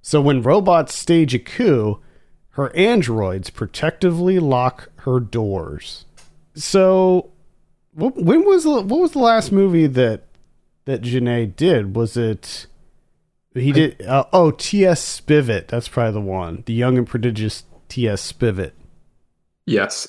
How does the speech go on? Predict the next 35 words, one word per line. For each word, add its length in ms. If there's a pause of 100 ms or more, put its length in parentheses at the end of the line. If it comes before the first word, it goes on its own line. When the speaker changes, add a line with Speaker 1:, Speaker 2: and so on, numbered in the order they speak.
Speaker 2:
and 320
this 180
is 420
something 360
that 100
I 60
immediately 500
looked 320
up 300 (240)
after 240
learning 240
about 260
Big 180
Bug, 240
which 220
is, 220 (640)
I 80
mean, 200
kinda 280
odd 360 (220)
that 180
he 140
just 260
have 160
a 40
movie 280
from 200
this 180
guy 180
dropping 400
on 140
Netflix. 500 (320)
No 100
fanfare 680 (140)
whatsoever. 640